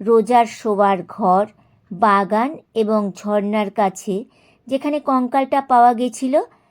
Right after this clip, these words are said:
তা পরিদর্শন করে মোটামুটি দুটি সূত্র খাড়া করা গেল। এক, সন্দেহ করা যায় সাম্যকে। সে ঈর্ষার বশে কাজ করতে পারে, কিন্তু তাকে ঘটনার দুদিন আগে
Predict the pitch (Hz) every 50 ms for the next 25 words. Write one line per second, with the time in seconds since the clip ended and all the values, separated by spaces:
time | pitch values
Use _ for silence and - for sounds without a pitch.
0 | _ _ _ - 262 240 247 294 330 - 294 254 233 226 196 220 214 202 185 -
1 | - 220 202 190 - 185 180 220 311 349 277 262 269 269 302 302 311 320 403 403
2 | 320 214 180 220 240 254 220 - - 415 466 - - 269 240 214 _ - 302 370
3 | 359 - - 202 190 185 170 - 165 160 160 151 147 160 165 175 175 - - -
4 | _ _ _ _ _ _ _ _ _ _ _ _ _ _ _ _ _ _ _ _
5 | _ _ _ _ _ _ _ _ _ _ _ _ _ _ _ - 220 226 226 240
6 | 370 - _ _ _ _ _ _ _ _ _ _ _ _ - - 302 311 311 320
7 | 302 330 339 349 339 302 269 269 262 233 285 349 466 - - - 247 202 202 185
8 | 180 165 160 - 156 147 147 - 180 _ _ _ _ _ _ _ _ _ _ _
9 | - - - 302 302 294 - - 254 262 247 220 - - - 294 - - 220 247
10 | 233 220 - 320 381 381 - 240 208 196 - - - 175 165 - - 165 156 -
11 | 151 147 160 160 175 _ _ _ _ _ _ _ _ _ _ _ _ _ _ _
12 | _ - 302 285 269 311 294 - 285 254 247 247 247 214 185 214 - - - 233
13 | 226 247 233 254 277 262 269 269 226 208 226 247 240 220 285 311 330 294 247 208
14 | 185 175 180 226